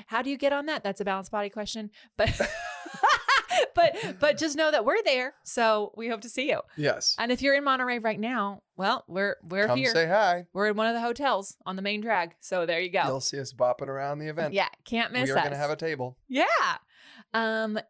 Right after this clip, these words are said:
Speaker 1: and in a week and a half, we are gonna do a pre-sale for the Chairs flashcards. Oh my God, I'm so proud of myself. <laughs>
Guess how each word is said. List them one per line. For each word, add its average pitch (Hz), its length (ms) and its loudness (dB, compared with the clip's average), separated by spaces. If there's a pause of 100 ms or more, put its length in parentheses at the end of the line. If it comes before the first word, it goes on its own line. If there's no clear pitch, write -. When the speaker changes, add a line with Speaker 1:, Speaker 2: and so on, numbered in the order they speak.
Speaker 1:
and 262 520 0 (380)
in 208 120 -2
a 190 60 -2
week 208 180 -4
and 226 80 -6
a 202 40 -6
half, - 420 -14 (760)
we 170 100 -2
are 165 60 0
gonna 170 280 -4
do 165 180 -6
a 165 40 -6
pre-sale 160 500 -8
for - 140 -20
the 147 80 -14
Chairs 156 340 -10
flashcards. 160 600 -8
Oh 170 80 -6
my 170 160 -6
God, 151 160 -4
I'm 156 80 -8
so - 120 -12
proud - 220 -6
of - 60 -20
myself. - 360 -14 (440)
<laughs> - 80 -14